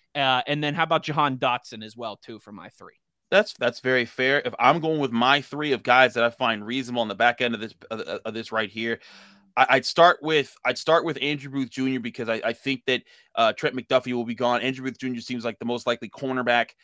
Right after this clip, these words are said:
Speaker 2: that will be available to them. I think that he's a true cornerback one in this N F L draft class, and they need a cornerback one. All they have is cornerback twos currently on the roster.
Speaker 1: Mm-hmm.
Speaker 2: I'd also go with, I mean, Jordan Davis is my top, top, but I, I, I,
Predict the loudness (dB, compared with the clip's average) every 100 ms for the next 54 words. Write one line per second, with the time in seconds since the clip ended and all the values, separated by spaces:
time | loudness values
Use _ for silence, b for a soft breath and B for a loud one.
0 | b b -4 -2 -2 -2 -2 -4 -4 -6
1 | -6 -4 -6 -6 -8 -8 -10 -10 -8 -8
2 | -8 -4 0 0 -2 -2 -2 -2 -2 -6
3 | -6 -6 -6 -6 -2 -2 -2 0 2 2
4 | 0 -8 -6 -6 -6 -6 -2 -4 -4 -6
5 | -4 -2 0 -2 -6 -8 -8 -8 -10 -10
6 | -10 -6 -6 -4 -8 -6 -4 -4 -6 -10
7 | -10 -12 -16 -16 B B _ 0 2 2
8 | 0 0 2 2 0 -6 4 6 6 4
9 | 2 0 -4 -4 -4 -2 -4 -2 -4 -4
10 | 0 0 0 B B B 0 4 2